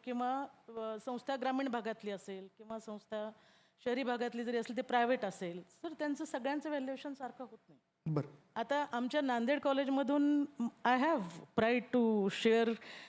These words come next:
Speaker 1: that there are few students working in Indian Air Force, there are
Speaker 2: हम्म.
Speaker 1: few pilots, group captains.
Speaker 2: हम्म.
Speaker 1: So, अ,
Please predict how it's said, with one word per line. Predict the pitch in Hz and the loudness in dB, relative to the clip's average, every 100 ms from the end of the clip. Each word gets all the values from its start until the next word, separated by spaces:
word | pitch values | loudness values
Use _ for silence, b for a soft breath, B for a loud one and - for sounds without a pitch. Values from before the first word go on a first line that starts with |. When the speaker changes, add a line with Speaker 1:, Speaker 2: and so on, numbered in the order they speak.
| - | 0
Speaker 1:
that | 220 220 214 196 180 | 2 2 0 -8 2
there | 220 226 277 | 4 6 4
are | - | 6
few | 294 285 | 6 6
students | 262 240 233 240 | 6 4 4 2
working | 214 233 226 | 2 2 4
in | 220 | 4
Indian | 208 214 214 | 6 6 6
Air | 208 196 | 4 4
Force, | - 196 190 - | 4 4 4 2
there | 196 196 | 2 4
are | |
Speaker 2:
हम्म. | 175 165 254 | 4 4 2
Speaker 1:
few | - | 4
pilots, | 202 190 196 190 - | 4 4 4 2 0
group | 190 208 - | 2 2 2
captains. | 190 - 185 190 - - | 0 0 2 2 -2 -2
Speaker 2:
हम्म. | 165 151 B B B _ 277 | -2 -2 B B B _ 2
Speaker 1:
So, | 294 320 359 | 4 2 2
अ, | 247 247 | 2 2